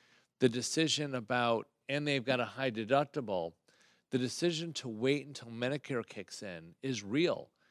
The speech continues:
And I have that conversation even in my concierge practice about doing this. So these are people that choose to pay me,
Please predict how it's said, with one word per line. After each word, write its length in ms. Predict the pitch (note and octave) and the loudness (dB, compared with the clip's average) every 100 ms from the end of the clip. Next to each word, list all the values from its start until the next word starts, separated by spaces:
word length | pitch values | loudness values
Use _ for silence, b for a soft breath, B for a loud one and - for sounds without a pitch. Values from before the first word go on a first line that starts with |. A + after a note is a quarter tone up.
| _ _ | _ _
And 180 | B2 B2+ - | -8 -6 0
I 180 | C#3+ | 2
have 300 | F#3+ F3 C#3+ | 2 2 2
that 140 | A#2+ A#2 | 2 0
conversation 800 | - A#2+ A2+ - A#2 A2 A2 A2+ | -2 -2 -2 -4 -4 -4 -6 -8
even 300 | - C#3 D3 | 0 0 2
in 100 | C#3+ | -2
my 160 | B2+ B2 | -2 -4
concierge 600 | - C3+ B2+ - A#2 - | -4 -6 -4 -2 -4 -4
practice 600 | - D3+ E3 - F#2 - b b b | 2 2 2 -4 -6 -10 b b b
about 420 | B2+ A2+ A#2 G#2+ - B2+ | -6 0 2 0 -4 -8
doing 340 | A#2 G#2+ G#2 G2+ | -6 -6 -8 -10
this. 420 | E2 - - - b b b | -12 -12 -16 -16 b b b
So 260 | - C3+ B2+ | 0 2 4
these 260 | C#3+ D#3 | 2 2
are 80 | E3+ | 0
people 320 | - D3 C#3 | 0 -4 0
that 120 | A#2+ - | 0 0
choose 380 | - D3 C#3 | 2 2 2
to 120 | - B2 | -2 -10
pay 400 | - C#3 C#3 B2+ | -8 -4 -4 -4
me, 520 | C3 D3 C#3 A#2+ | -2 -2 -2 -4